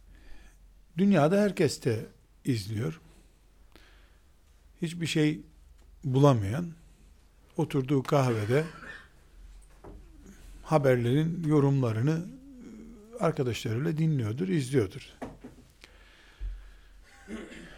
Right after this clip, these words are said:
Kültürle içi dışlı şahsiyetlerin sahipleri olarak bizim, sizin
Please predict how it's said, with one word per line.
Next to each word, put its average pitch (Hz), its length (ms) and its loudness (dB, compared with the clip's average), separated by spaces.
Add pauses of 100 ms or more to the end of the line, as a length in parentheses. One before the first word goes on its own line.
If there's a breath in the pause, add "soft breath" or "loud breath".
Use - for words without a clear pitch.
(800 loud breath)
Kültürle 190 880 2 (1500 loud breath)
içi 156 360 -2
dışlı 147 560 0 (760)
şahsiyetlerin 120 880 0
sahipleri 113 640 0
olarak 107 520 -2 (3250 soft breath)
bizim, 151 540 0 (160)
sizin 135 600 0